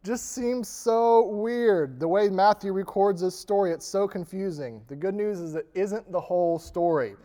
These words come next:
This is what happened. Yes, Matthew's account is true. This is what happened, but this is at a ten thousand foot view of what happened. So Luke comes along,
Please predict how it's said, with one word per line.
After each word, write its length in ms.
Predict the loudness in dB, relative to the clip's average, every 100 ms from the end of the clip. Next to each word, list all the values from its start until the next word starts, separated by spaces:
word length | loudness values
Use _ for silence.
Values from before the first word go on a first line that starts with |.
| _ _ _ _ _ _
This 220 | 0 0 0
is 140 | 4
what 240 | 8 8
happened. 600 | 6 6 6 6 -2 -2 2
Yes, 320 | 4 4 0
Matthew's 640 | -2 2 4 2 -4 -6 -8
account 340 | -12 -2 -2 0
is 240 | -2 -2 -2
true. 540 | -12 -8 -4 0 0
This 240 | -2 -6 -6
is 120 | 0
what 200 | 0 0
happened, 520 | -2 -2 -2 -4 -4
but 120 | -4
this 180 | -4 -8
is 140 | -4
at 160 | 0 2
a 160 | 0 -4 -12 _ -18
ten 300 | -4 -4 -2
thousand 500 | 0 4 4 2 -6
foot 240 | -6 -6
view 360 | -4 -2 4 6
of 120 | 6
what 180 | 6 4
happened. 380 | 2 0 -2 -2
So 120 | 0
Luke 240 | 2 -2
comes 300 | -2 -2 0
along, 460 | 0 2 2 0